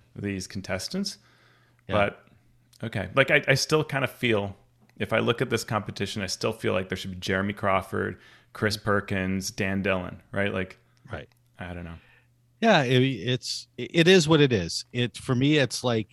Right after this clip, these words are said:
Speaker 2: it's like awards. It's like any other things where there are judges involved. It, it's, it's great, and it's also not great. And, you know, take, take out of it what you can get, because,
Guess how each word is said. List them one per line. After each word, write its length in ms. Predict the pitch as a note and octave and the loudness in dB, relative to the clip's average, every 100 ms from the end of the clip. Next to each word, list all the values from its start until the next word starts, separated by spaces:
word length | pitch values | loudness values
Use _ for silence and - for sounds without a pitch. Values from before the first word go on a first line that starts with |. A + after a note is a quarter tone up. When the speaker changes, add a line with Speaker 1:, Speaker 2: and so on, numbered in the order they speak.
| _ _ | _ _
Speaker 2:
it's 260 | A#2 G#2+ - | -6 -6 -4
like 400 | A2+ G#2+ G2+ - - | 0 0 -2 -6 -4
awards. 760 | A2+ F#2+ F#2+ D2+ D2+ - - | 0 2 0 -2 -8 -8 -8
It's 320 | - F#2 - | -8 -8 -6
like 300 | G2+ F#2+ F#2 - | -4 -4 -6 -8
any 460 | G2+ G2+ G2 F#2+ - | -6 -4 -4 -6 -6
other 500 | G2+ F#2+ G2 F2+ F2 - - - _ | -6 -4 -4 -6 -10 -16 -20 -20 _
things 360 | - C3 B2 G#2 | 2 4 4 4
where 160 | G#2+ A2 | 6 6
there 180 | G#2+ G2+ | 6 4
are 100 | F#2+ | 2
judges 400 | G#2 F#2 F#2+ F2 | 0 0 -4 -4
involved. 540 | F#2+ F2 E2+ D2+ - - | -4 -4 -6 -8 -12 -16
It, 240 | F#2+ F#2+ - - | -14 -14 -16 -12
it's, 720 | G#2 F#2 - - - - - _ - | -10 -8 -8 -8 -8 -10 -16 _ -6
it's 180 | A2 | -4
great, 400 | - A2 A#2 C3+ - _ _ _ _ _ | -2 2 2 2 -6 _ _ _ _ _
and 240 | G#2+ G#2+ G2 | -2 0 0
it's 180 | F#2+ G#2 | -2 -2
also 540 | G2 - A2 G2+ F#2+ | -2 -2 -2 0 0
not 300 | A#2 C#3 - _ | 0 -2 -4 _
great. 280 | - D2 C#2+ _ _ _ D#2+ | -18 -18 -18 _ _ _ -14
And, 400 | E2+ D#2 D#2 D#2+ - - - - _ | -12 -12 -14 -18 -20 -20 -20 -20 _
you 80 | F#2+ | -6
know, 140 | F2 - | -4 -6
take, 300 | - B2 - | -2 0 0
take 280 | - B2+ - | 2 2 4
out 160 | G#2 G#2+ | 2 4
of 140 | F#2+ | 4
it 140 | G#2+ | 0
what 380 | F#2 F#2 F#2 - | 0 -2 -4 -4
you 60 | F2+ | -8
can 220 | - F2 | -10 -10
get, 340 | E2+ A2 A#2+ - _ | -8 -8 -8 -10 _
because, 760 | - F2+ - F#2 F2 F2 - | -16 -16 -12 -10 -10 -12 -14